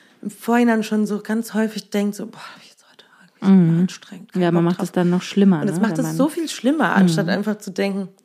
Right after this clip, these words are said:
Speaker 1: „Ja,
Speaker 2: Das ist jetzt
Speaker 1: das
Speaker 2: so.
Speaker 1: ist halt der Tag der Woche, wo ich das halt mache.“
Speaker 2: <laughs>
Speaker 1: Und
Speaker 2: Ja.
Speaker 1: dann ist es erstens völlig okay und auch schön und dann
Speaker 2: Mhm.
Speaker 1: ist es halt auch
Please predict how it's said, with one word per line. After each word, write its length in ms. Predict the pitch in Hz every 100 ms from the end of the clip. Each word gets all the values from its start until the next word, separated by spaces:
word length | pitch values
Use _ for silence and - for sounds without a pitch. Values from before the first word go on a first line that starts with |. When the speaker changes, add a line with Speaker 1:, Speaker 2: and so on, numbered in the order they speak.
| -
Speaker 1:
„Ja, 140 | 156 - _ _
Speaker 2:
Das 160 | - 165
ist 160 | 180 -
jetzt 140 | 160 -
Speaker 1:
das 20 |
Speaker 2:
so. 20 | 160
Speaker 1:
ist 100 | 165
halt 160 | 214 196
der 180 | 185 180
Tag 240 | 196 202
der 120 | 214
Woche, 260 | 214 220 226
wo 100 | 208
ich 80 | 208
das 180 | 202 196
halt 120 | 190
mache.“ 400 | 185 180 165 - 349
Speaker 2:
<laughs> 40 |
Speaker 1:
Und 180 | - 175 370 415 339 - -
Speaker 2:
Ja. 180 | 233 220
Speaker 1:
dann 260 | 185 202
ist 240 | - 98 185
es 100 | 202
erstens 580 | - 202 208 202 180 - -
völlig 260 | 214 208
okay 320 | 175 - 226 254
und 140 | 185
auch 140 | - 170
schön 360 | 220 233 294
und 260 | 285 208 190
dann 120 | 202
Speaker 2:
Mhm. 60 | 185
Speaker 1:
ist 160 | 208 190
es 40 |
halt 160 | 208 190
auch 260 | - 185